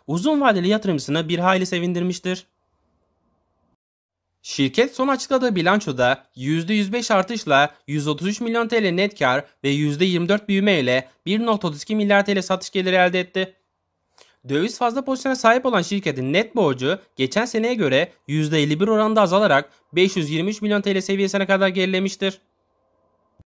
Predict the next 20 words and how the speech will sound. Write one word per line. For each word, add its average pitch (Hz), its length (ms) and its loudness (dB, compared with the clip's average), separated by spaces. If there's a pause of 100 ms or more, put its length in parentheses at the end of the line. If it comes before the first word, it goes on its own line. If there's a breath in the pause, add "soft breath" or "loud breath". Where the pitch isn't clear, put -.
(540)
Öz 143 180 2
sermaye 220 480 0
karlılığı 240 400 0
yüzde 214 240 0
yirmi 175 220 0
yedi, 135 460 0
yıllık 165 360 0
net 226 200 -4
kar 247 160 2
marjı 240 320 2
yüzde 160 260 0
on 220 200 2
bir 254 40 -2
olan 190 200 0
hissenin 165 480 -2 (220 soft breath)
güncel 170 340 2
F 196 200 0
K 226 260 2
değeri 226 200 2
on, 139 280 0